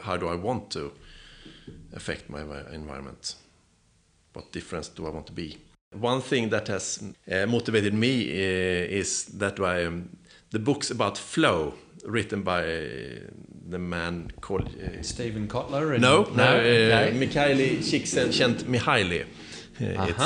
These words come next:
Speaker 2: Aha.
Speaker 1: yeah, it's a guy that wrote, it's quite famous about, has written about twenty books about flow. And once he was asked by a reporter,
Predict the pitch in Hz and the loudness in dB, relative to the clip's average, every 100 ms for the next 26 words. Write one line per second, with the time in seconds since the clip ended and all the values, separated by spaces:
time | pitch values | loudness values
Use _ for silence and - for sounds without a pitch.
0 | 196 98 98 104 80 76 85 - 92 87 | 4 6 6 6 4 -2 -6 -2 2 4
1 | 87 85 85 95 92 80 67 - - - | 4 0 -2 -4 -4 -4 -8 -12 -16 -18
2 | - - - 98 - 107 101 104 - 87 | -20 -14 -6 -6 -2 -2 -2 -4 -4 -6
3 | 87 95 95 95 92 - 92 90 - 120 | -6 -10 -10 -8 -8 -6 -4 -4 0 2
4 | 107 104 107 - 92 87 - - 107 131 | 4 4 2 0 -2 -2 -2 4 6 4
5 | 170 - - - - - - 95 98 92 | 0 -10 -18 -18 -18 -20 -6 -2 0 -2
6 | - 120 127 143 - 120 110 - 120 104 | -6 2 4 4 2 2 2 4 4 2
7 | - 95 92 92 87 87 82 82 87 - | 0 0 4 4 2 0 0 -4 -8 -8
8 | - - 147 127 - - | -6 -2 0 2 2 0